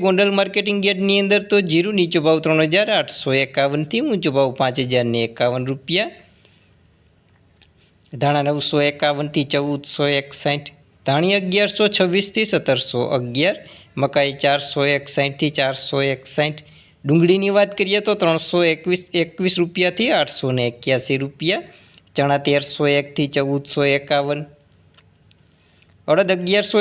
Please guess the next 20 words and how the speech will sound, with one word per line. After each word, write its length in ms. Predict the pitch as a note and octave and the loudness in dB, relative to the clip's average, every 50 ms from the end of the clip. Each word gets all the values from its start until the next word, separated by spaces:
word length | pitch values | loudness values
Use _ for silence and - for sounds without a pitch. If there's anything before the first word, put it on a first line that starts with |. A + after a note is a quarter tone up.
| G3+ F#3+ | 4 2
એક્યાસીથી 640 | F3+ F#3 - G3 G3 F#3+ F#3+ - G#3 G#3 B3+ C4+ - - | 2 0 0 0 0 0 0 0 -2 -2 -2 -2 -2 0
સત્તરસો 520 | E3 - - C#3 C3 B2+ - - C3+ B2+ B2 B2 A#2+ | 0 0 0 0 -2 -2 -4 -4 0 2 2 2 0
એકાવન, 420 | - - C3 C3 C#3 E3 A3 E4+ - - - _ _ _ - | 0 0 -2 -2 0 -2 -4 -6 -8 -12 -18 _ _ _ -2
મગ 240 | C3+ C#3 D3 C#3+ C#3+ - - | 2 2 2 2 0 -2 0
તેરસો 400 | D3+ D3 D3 D3 - - D3+ D3 | 0 0 0 0 0 0 0 2
એકાવનથી 640 | C#3+ C#3 C#3+ - D3+ C#3+ C3+ C#3+ D3 C#3 - E3 D3 C3+ | 2 0 0 0 0 0 0 0 -4 -2 0 0 2 2
અઢારસો 480 | C3+ C3+ C#3 C#3+ C#3 - - C#3+ D3 D3 D3 C#3 C#3 | 4 2 2 2 0 -4 -4 -2 0 0 2 2 0
એક, 80 | C#3+ C#3+ - - - - _ _ _ _ _ - | 0 -2 -8 -20 -20 -20 _ _ _ _ _ 2
તુવેરની 360 | D#3+ E3+ F#3+ F#3+ G3+ G3+ G3 | 4 4 4 4 4 2 4
વાત 140 | G#3 G3+ G3+ G3+ | 2 2 2 0
કરીએ 240 | - G#3+ G3 G3+ G#3 G#3 G#3 | -2 0 2 2 0 2 2
તો 80 | A3 G#3 F#3+ | 2 2 2
અગિયારસો 460 | E3 D#3+ D#3+ F3 F3+ F3+ F3+ - G#3 G3 F#3+ E3 | 2 0 0 0 0 0 0 0 0 2 2 0
એકાણુંથી 580 | E3+ - F3 F3 F3 F3+ F#3 F3+ - B3 B3+ B3 | 0 0 0 0 0 0 -2 -2 -2 0 0 0
એકવીસો 460 | G#3+ - - C3 C3 B2+ - - B2+ B2 | -2 -2 -4 -4 -4 -4 -2 -2 -2 -2
ને 80 | B2 A#2+ A#2 A#2+ | 0 0 -2 -2
એકત્રીસ 400 | - B2+ B2 - C3 C3+ C3+ - - | -2 -4 -4 -4 -4 -6 -6 -6 -6
રૂપિયા, 460 | C3+ C#3 - - D#3+ F#3 G#3 G#3 - - - - _ _ _ - - | -8 -8 -6 -2 -2 -2 -2 -2 -6 -14 -20 -20 _ _ _ -10 -4
સોયાબીન 440 | C3 C3+ C#3 C#3 C#3 C#3 C#3+ C#3+ C#3 C#3 - | 0 2 2 2 2 0 -2 -4 -4 -2 0
સાતસો 440 | C#3+ C#3 C#3 - - - - C#3+ | 0 0 0 -2 -8 -6 -2 0